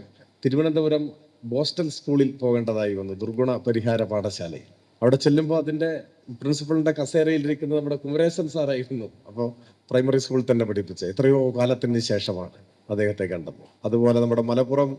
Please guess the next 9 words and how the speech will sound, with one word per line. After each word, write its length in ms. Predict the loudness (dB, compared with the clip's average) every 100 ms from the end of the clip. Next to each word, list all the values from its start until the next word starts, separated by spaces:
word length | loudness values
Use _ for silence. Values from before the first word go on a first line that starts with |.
| -14 -20 _ 2
ലോകസഭാ 520 | 4 6 4 4 6
ഉപതെരഞ്ഞെടുപ്പ് 680 | 6 6 4 6 4 4 4
നടക്കുമ്പോഴാണ് 760 | 2 2 0 0 0 -2 -4 -8
ഞാൻ 220 | -6 -4 -4 -10 -16 _ -8
നമ്മുടെ 300 | -6 -2 -2 -4 -8 _ -6
ജില്ലയിൽ 340 | -2 2 2 0 -8 -6
കൊണ്ടോട്ടി 440 | -2 -2 -2 -4 -4
ഏരിയയിൽപ്പെട്ട 600 | -4 0 0 0 -4 -6 -6 -8
ഒരു 120 | -8